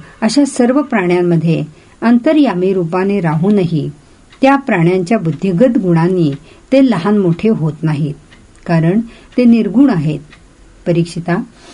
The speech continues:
मागील कल्पाच्या शेवटी ब्रह्मदेव निद्रिस्त झाले असता ब्राह्म नावाचा नैमित्तिक प्रलय झाला होता. त्यावेळी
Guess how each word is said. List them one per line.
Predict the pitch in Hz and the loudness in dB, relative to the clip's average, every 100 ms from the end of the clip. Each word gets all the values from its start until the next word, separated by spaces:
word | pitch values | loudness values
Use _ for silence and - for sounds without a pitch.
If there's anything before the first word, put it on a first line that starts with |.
| - - | -8 0
मागील | 233 254 254 302 | 0 2 2 2
कल्पाच्या | 269 180 196 190 208 | 0 -2 -2 -2 -4
शेवटी | 208 185 170 | -2 -4 -4
ब्रह्मदेव | 190 160 165 165 180 226 | -2 0 2 2 2 2
निद्रिस्त | 226 165 147 214 226 294 | 2 0 0 -2 0 -2
झाले | 226 196 170 | 0 0 0
असता | 160 - 160 151 - - - - 180 | 0 -4 -4 -4 -8 -20 -18 -6 0
ब्राह्म | 233 262 269 | 2 4 4
नावाचा | 262 202 165 175 175 226 - | 2 2 0 0 0 -2 -2
नैमित्तिक | 233 180 180 226 233 294 285 | -2 0 2 0 2 -2 -2
प्रलय | - 170 175 226 | -2 0 2 0
झाला | 160 147 | 0 -2
होता. | 143 147 147 147 - - _ _ _ _ - | -4 -6 -8 -10 -14 -20 _ _ _ _ -4
त्यावेळी | 156 185 208 | 0 0 0